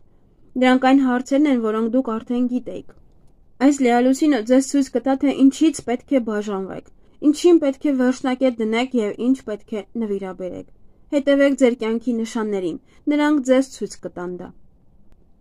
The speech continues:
Առյուծներ, դա ձեր տասնմեկերորդ տունն է։ Տասնմեկերորդ տունը դա ապագայի տունն է և անցյալի արդյունքների տունը։ Այս լիալուսին ժամանակ դուք կստանաք որևէ արդյունքներ, եկամուտներ։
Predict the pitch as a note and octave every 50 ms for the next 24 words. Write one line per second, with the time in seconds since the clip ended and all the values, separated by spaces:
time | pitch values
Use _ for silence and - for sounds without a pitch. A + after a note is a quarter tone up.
0 | - - - - _ - - _ - - - B3 C#4 D4+ D4+ C4+ - C4 G3 D3+
1 | - - _ _ - - - - _ - B3 B3 B3 A#3 C4+ B3+ B3+ B3 G#3+ G#3
2 | A3 - - G3+ A3 G#3+ G#3+ A3 A#3 A3 A#3 A#3+ B3 B3 - F#3+ F#3 F#3 F3+ F3+
3 | F3+ G3 - - _ _ _ _ _ - - A#3 A#3 B3 B3 C4 B3+ B3+ B3+ C4
4 | C4+ C4 C4 C4+ C#4+ D4 C#4+ B3 G#3+ G#3+ G3+ G3 F3 - - G#3+ G#3 G#3 A3 A3
5 | A#3 A3 - F#3 F#3 F#3 F3+ F3 F#3 - - - C#4+ D#4 E4 D4+ B3+ B3 C4+ C4
6 | - B3 A3 A#3+ C4 - - A#3+ B3+ C4+ - C4 A3 G#3+ - G3+ F#3 F#3+ G#3+ A3
7 | - F3+ D#3+ D#3 - - - _ - - _ - _ - _ - - - - -
8 | _ _ _ _ _ - - B3 D4+ E4+ - D4 B3+ B3+ B3+ C4 C4 - C#4+ C#4+
9 | B3+ A#3+ G#3+ G#3 G#3 A#3 A#3+ B3+ A#3 B3 B3+ - C4+ C4 - B3+ B3+ B3+ C4+ C4
10 | B3+ A#3 A3+ A3+ A#3 A#3+ - - B3+ C4 - - B3 A3+ - - E3+ - - -
11 | _ _ - C4 C4 B3 B3 B3+ A#3+ A#3+ A#3+ A3+ G#3 - - F3 - -